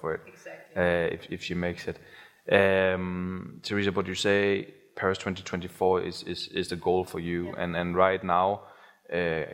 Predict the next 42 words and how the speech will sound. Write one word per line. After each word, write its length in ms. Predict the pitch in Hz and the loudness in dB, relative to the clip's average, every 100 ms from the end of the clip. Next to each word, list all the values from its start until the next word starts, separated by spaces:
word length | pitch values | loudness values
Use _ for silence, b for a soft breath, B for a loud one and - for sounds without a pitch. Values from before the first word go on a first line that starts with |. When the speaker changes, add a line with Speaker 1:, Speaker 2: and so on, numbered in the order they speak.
| - - | -14 -16
Speaker 1:
Katarina 340 | - - 73 | -14 -10 -8
is 140 | 78 - | -8 -4
not 220 | 65 - | -4 0
that 200 | 71 90 | 2 2
old, 320 | 95 104 104 - | 2 2 0 -2
but, 180 | 98 - | -2 2
but 180 | 90 87 | 0 0
she 140 | - | -4
might 220 | 90 87 | 0 2
also, 600 | 87 92 - 95 90 90 | 2 -2 -2 -2 0 0
uh, 160 | 85 85 | 0 -4
decide 440 | 87 87 95 95 - | -4 2 4 4 0
to 60 | |
continue 440 | 98 92 - 98 92 | -8 -8 -4 -4 0
that. 240 | 90 85 | 0 2
That's, 260 | 92 87 - | -2 -2 0
I 120 | 85 | -2
think, 340 | - 95 92 90 | 0 0 0 -4
is 80 | |
still, 200 | - 90 | -2 2
um, 180 | 85 90 - - - | 2 0 -6 -14 0
you 100 | 104 | 6
might 200 | 98 95 | 6 6
know 120 | 95 | -2
something 280 | 95 90 85 | -4 -6 -4
I 80 | |
don't, 240 | 85 98 95 | -2 -2 -2
and 100 | 82 | -4
that's 160 | 78 | -6
perfectly 400 | - 95 92 85 | -2 -4 -4 -12
fine. 320 | 85 101 104 110 B B B | 0 2 2 -2 B B B
But 100 | 104 | 2
it 80 | 101 | 4
might 200 | 101 101 | 6 6
also 220 | 98 98 | 4 -2
still 220 | 95 104 101 | -6 -6 -2
be 120 | 98 | -2
an 80 | 90 | 0
option 300 | 95 - 95 | -2 -2 -6
for 220 | - 90 | 0 0
her. 200 | 92 98 | 2 2
But, 300 | 98 92 90 | 2 0 0